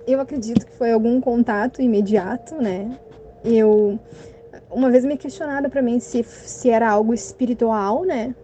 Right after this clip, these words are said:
Algum contato espírito, de espírito,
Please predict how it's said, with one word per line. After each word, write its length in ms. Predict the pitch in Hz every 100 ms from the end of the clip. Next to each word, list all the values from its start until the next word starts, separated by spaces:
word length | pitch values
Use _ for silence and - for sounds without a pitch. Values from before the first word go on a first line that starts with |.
| - -
Algum 240 | 220 233
contato 400 | 226 226 220 202
espírito, 680 | - - - 233 262 - - - -
de 140 | 220
espírito, 500 | 214 - 240 269 -